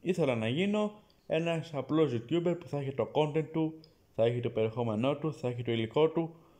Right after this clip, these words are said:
και θα είχε κάποιους ακολουθητές, τους οποίους εγώ δεν τους έχω.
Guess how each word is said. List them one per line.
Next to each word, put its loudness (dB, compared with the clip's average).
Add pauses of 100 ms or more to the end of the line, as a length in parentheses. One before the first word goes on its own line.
(320)
και 4
θα 4
είχε 2
κάποιους 0
ακολουθητές, -2 (960)
τους -10
οποίους 0
εγώ 2 (760)
δεν 2
τους -2
έχω. -4